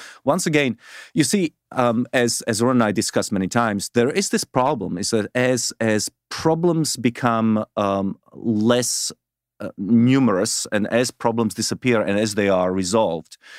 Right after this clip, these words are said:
human brain, um, broadens the definition of, of, um,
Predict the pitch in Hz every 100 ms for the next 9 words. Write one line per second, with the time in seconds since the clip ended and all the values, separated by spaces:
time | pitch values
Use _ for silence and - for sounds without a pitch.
0 | - - - 117 139 165 190 135 117 113
1 | 113 113 113 - - 107 101 98 107 -
2 | 107 117 120 151 127 104 - 110 87 110
3 | 104 98 - 95 92 - 95 92 90 -
4 | - - 92 90 - - 98 90 87 85